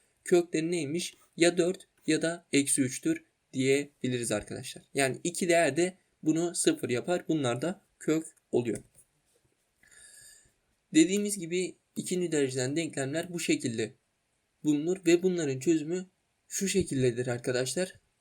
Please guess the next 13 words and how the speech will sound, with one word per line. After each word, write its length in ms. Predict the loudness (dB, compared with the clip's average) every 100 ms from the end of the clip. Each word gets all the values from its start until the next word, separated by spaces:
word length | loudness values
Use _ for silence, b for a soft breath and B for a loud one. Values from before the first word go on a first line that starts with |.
| _ _ _ _ _ _ _ _
Köklerin 540 | 0 0 4 4 4 0
olduğunu 520 | 2 2 2 -2 -6
biliyorsak 460 | 0 0 2 0
arkadaşlar 640 | -2 -2 -4 -4 -4 -6 -4
biz 260 | -6 -6 _ _ _ -2
buradaki 640 | 2 4 4 2 0 0 0
delta 340 | 2 2 2 -4
formülünden 760 | -2 -4 -2 -4 -6 -8 -10 _ _ _
köklerimizi 720 | -2 -2 0 -2 -2 -4 -4
bulacağız. 420 | -4 -2 -4 2
Bu 100 | 2
delta 440 | 2 0 -2 -4 -4 b b -10
bizim 340 | -6 -6 -6